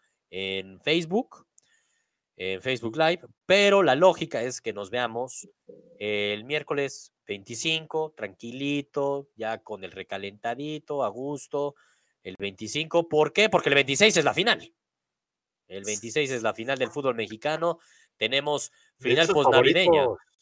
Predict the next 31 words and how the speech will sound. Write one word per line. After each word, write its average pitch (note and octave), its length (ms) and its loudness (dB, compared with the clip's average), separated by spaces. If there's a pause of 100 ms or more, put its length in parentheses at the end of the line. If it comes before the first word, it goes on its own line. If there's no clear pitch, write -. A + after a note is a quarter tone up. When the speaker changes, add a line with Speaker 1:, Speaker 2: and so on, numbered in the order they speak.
(140)
Speaker 2:
den C3+ 180 -2
sus - 160 -6
Speaker 1:
Los G#3 80 0
vamos E3 320 8
a E3+ 40 10
Speaker 2:
favoritos - 20 12
de - 0 -
Speaker 1:
dar A3 180 10
Speaker 2:
una G#3+ 60 8
Speaker 1:
ese C#3+ 140 6
Speaker 2:
vez. B2 40 6
Speaker 1:
día, F#2+ 340 0
el F#2+ 120 -2
veinticinco. G#2+ 580 0 (260)
Yo C3 180 4
lo B3+ 80 8
Speaker 2:
De - 40 -
Speaker 1:
único F#3+ 100 4
Speaker 2:
una E3 80 8
Speaker 1:
que C#3 40 10
te D#3 80 8
puedo F#3+ 120 10
Speaker 2:
vez. E3 100 10
Speaker 1:
decir, F3 140 6
Santiago, F3 380 0
es E3+ 100 -4
que C#3+ 160 -2
hoy, C#3+ 420 2 (540)
en B2 160 0
la B2+ 80 4
oficina, A#2+ 580 -2